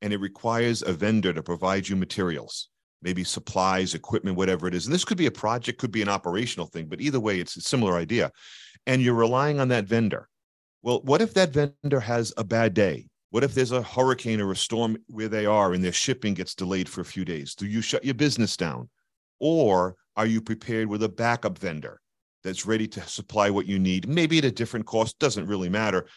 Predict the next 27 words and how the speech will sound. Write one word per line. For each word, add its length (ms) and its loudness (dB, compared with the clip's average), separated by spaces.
but 100 -6
you're 140 0
there 400 2
and 120 0
you 80 0
can 140 -6
keep 240 -10
your 80 -2
business 400 -4
going? 340 -2
In 140 -2
a 60 -2
project, 500 -2
that's 240 -2
incredibly 640 0
important 480 -6
because 280 0
in 100 0
a, 40 2
a 60 -2
project 500 0
could 120 -4
run 200 2
as 120 -2
much 280 -2
as 160 -10
years. 480 -2